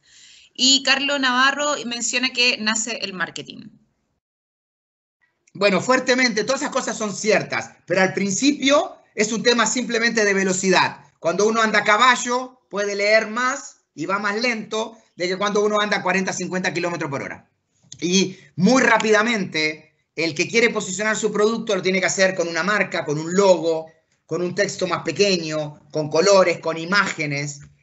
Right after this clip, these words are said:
Speaker 2: y se desarrolla y se, se, se, se potencia este concepto del branding y del advertisement. Entonces, fíjense, claro que tuvo impactos, voy a ir uno para atrás, claro que tuvo impactos negativos la llegada del motor a combustión.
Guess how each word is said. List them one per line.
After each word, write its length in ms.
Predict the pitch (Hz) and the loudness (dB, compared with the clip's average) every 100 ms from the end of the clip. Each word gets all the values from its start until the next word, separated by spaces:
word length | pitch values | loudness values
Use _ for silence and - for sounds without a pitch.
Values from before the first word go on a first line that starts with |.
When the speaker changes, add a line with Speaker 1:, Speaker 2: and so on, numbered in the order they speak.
| - | -10
Speaker 2:
y 120 | 147 | -6
se 140 | 180 | -2
desarrolla 1000 | 180 175 175 180 269 170 151 160 156 - _ | -2 0 0 4 4 4 2 2 2 -4 _
y 160 | 160 160 | -12 -8
se, 640 | - 190 190 185 - _ _ | -2 0 0 0 -10 _ _
se, 420 | - 175 175 175 | -6 2 2 2
se, 380 | 139 175 170 143 | -2 -2 -2 -2
se 160 | - 165 | -4 -2
potencia 1040 | 175 170 240 233 190 - 170 170 165 - _ _ | -2 -2 2 2 0 -2 0 0 -2 -10 _ _
este 260 | 165 165 151 | -6 -4 -6
concepto 680 | 160 147 160 147 - 160 156 | -6 -4 -4 -4 -4 -4 -2
del 160 | 139 | -2
branding 500 | 131 170 170 151 160 156 | 2 2 2 0 -4 -4
y 100 | 139 | -4
del 140 | 131 | -2
advertisement. 920 | 120 107 107 98 92 87 - 90 - _ _ _ _ | -4 -6 -8 -8 -8 -8 -12 -18 -20 _ _ _ _
Entonces, 440 | 220 220 233 190 185 | 0 2 2 0 0
fíjense, 720 | 277 262 196 151 104 - _ _ _ _ _ _ _ _ _ - | 2 2 2 0 -2 -10 _ _ _ _ _ _ _ _ _ -2
claro 320 | 240 302 285 | 2 6 6
que 100 | 247 | 4
tuvo 240 | 202 247 240 | -2 -2 -4
impactos, 580 | - 240 - 233 214 170 | 0 0 0 -6 -6 -4
voy 140 | 180 | 0
a 20 | |
ir 140 | 190 190 | 0 0
uno 220 | 208 202 | -2 -2
para 160 | 175 160 | -2 -4
atrás, 420 | 135 120 98 - _ _ _ | -4 -6 -8 -12 _ _ _
claro 340 | 226 269 285 269 | 0 4 4 2
que 120 | 233 | -2
tuvo 200 | 240 240 | -6 -8
impactos 460 | - 226 - 208 | 0 0 0 -6
negativos 760 | 185 165 151 151 240 196 131 - | -6 -4 -6 -6 -8 -6 -8 -8
la 80 | 135 | -10
llegada 360 | 127 143 156 147 | -8 -4 -4 -4
del 120 | 139 | -6
motor 260 | 135 135 135 | -8 -6 -8
a 80 | |
combustión. 540 | 131 127 117 147 117 | -8 -12 -12 -10 -10